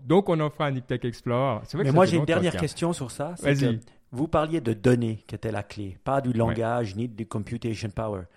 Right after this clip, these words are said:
Speaker 2: Donc, les gouvernements ont raison de vouloir protéger les données des humains.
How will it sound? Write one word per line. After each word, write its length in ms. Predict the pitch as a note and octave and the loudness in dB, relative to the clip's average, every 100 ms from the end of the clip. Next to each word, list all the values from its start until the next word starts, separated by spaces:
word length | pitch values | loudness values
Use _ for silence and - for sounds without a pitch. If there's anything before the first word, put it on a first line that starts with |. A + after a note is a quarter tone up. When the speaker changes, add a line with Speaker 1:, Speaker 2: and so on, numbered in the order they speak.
| _ _ | _ _
Speaker 2:
Donc, 460 | C#3+ D#3 G3+ F#3 - _ | 2 4 6 2 -4 _
les 120 | C3+ | -4
gouvernements 680 | A#2+ D3+ D3 C#3 C3+ D#3 D3+ | 0 2 4 2 2 2 2
ont 20 | |
raison 480 | A2 C3+ B2 D#3 E3 | 2 2 2 0 0
de 220 | C#3+ A2+ | -2 -4
vouloir 380 | G#2+ A2+ A#2 G#2+ | -2 0 0 0
protéger 480 | - C#3+ C3+ A#2+ C3 | -2 -2 0 -2 -4
les 100 | A2+ | -2
données 300 | A2+ A2+ A2+ | 0 0 0
des 180 | A2 A#2+ | -4 -4
humains. 220 | D3+ | -6